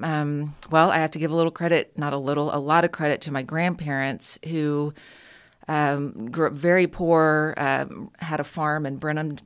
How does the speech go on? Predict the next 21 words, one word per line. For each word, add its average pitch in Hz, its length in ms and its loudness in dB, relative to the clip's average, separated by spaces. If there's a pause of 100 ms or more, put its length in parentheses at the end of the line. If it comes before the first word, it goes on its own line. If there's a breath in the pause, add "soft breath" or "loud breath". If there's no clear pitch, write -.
(140)
Brenham, 160 260 -2
Texas. 151 760 -4
They 139 480 -2 (340)
came 160 200 -2
into 147 420 -2
some 135 440 -4
gas 156 500 0
money. 127 420 -8 (420 loud breath)
So - 160 -10
they 160 160 6
were 180 120 6
helping 160 320 2
me 147 120 -2
get - 180 -4
through 147 160 -6
college, 151 680 -4 (560 loud breath)
um, 147 580 -2 (220)
and 156 420 2
were 147 360 0
able 147 320 0
to 143 800 -4